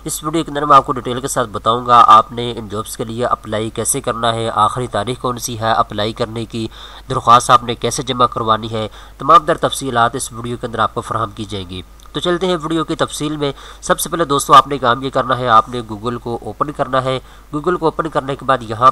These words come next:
पे आपने लिखना है पाकिस्तानीज़ news। लिखने के बाद आपने research करना है। सबसे पहले number पे आपके सामने website आ जाएगी, आपने इसको open करना है।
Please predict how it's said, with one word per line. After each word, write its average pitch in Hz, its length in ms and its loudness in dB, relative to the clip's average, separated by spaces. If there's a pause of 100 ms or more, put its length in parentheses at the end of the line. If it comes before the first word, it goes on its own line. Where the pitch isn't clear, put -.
पे 131 80 -2 (100)
आपने 113 240 6
लिखना 123 280 -4
है 120 140 -4 (120)
पाकिस्तानीज़ 113 880 0
news। 104 380 -8
लिखने 156 300 -6
के 151 100 -10
बाद 143 160 8
आपने 127 180 0
research 147 300 -4
करना 123 260 -2
है। 117 140 0
सबसे 123 280 -4
पहले 123 180 -6
number 117 240 -4
पे 110 80 -4
आपके 104 200 -2
सामने 117 160 -4
website 120 300 -4
आ 117 80 2
जाएगी, 107 260 -4
आपने 101 200 -4
इसको - 220 -8
open 143 220 -2
करना 117 300 0
है। 110 180 -2